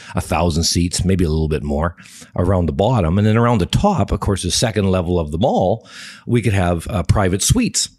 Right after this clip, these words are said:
all around the top, great views from the top, and,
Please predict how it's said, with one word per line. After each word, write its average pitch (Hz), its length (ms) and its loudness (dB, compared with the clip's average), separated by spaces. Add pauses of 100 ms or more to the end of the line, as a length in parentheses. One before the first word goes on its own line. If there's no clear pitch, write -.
(120)
all 104 200 2
around 85 260 -2
the 87 80 -4
top, 165 400 -4
great 101 380 0
views 87 360 -2
from 87 140 0
the 73 80 -4
top, 85 420 -2
and, 78 140 -4